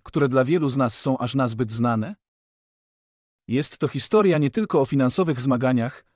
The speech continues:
ale także o niezłomnym duchu, który nie pozwala zrezygnować z pasji, nawet gdy świat zdaje się rzucać kłody pod nogi. Być może wielu z was zastanawia się,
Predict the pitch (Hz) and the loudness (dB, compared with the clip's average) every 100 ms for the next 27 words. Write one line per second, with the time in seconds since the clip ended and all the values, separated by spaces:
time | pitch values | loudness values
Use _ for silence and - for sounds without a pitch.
0 | - 127 139 151 131 156 156 139 196 190 | -6 -2 0 0 0 0 2 2 2 2
1 | 143 127 151 156 143 - 160 147 143 156 | 2 2 0 0 -4 -2 0 2 2 0
2 | 139 202 190 127 131 127 135 123 110 - | 0 0 2 0 -2 0 0 0 0 -4
3 | - 139 113 - 87 - - 127 165 151 | -4 -2 -2 -4 -8 -18 -4 0 0 0
4 | 110 117 120 - 127 120 113 147 131 - | -2 -4 -2 -2 -2 -2 0 0 0 -2
5 | 123 151 135 - - 156 127 120 107 120 | -2 -2 -2 -4 -2 0 0 -2 0 0
6 | 107 90 67 - _ _ _ _ _ _ | 0 -6 -18 -20 _ _ _ _ _ _
7 | _ _ - 139 - 202 226 185 220 180 | _ _ -4 -2 2 2 2 2 2 2
8 | 139 185 156 127 139 - 143 147 127 - | 2 2 2 0 0 2 2 2 -2 -2
9 | 117 | -4